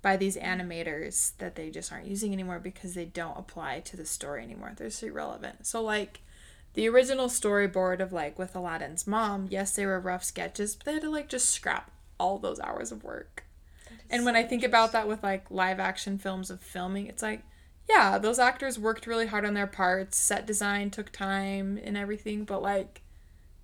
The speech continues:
Speaker 1: it is not the same
Speaker 2: It's
Speaker 1: thing.
Speaker 2: also a very, very, very competitive industry to be in.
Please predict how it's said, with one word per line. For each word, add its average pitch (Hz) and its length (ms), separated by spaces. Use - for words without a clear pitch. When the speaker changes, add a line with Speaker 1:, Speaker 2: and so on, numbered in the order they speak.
Speaker 1:
it 220 100
is 190 160
not 156 360
the - 80
same 196 280
Speaker 2:
It's - 140
Speaker 1:
thing. - 80
Speaker 2:
also 285 200
a 302 40
very, 220 300
very, 214 240
very 202 220
competitive 196 540
industry 202 480
to 247 80
be 240 180
in. 269 260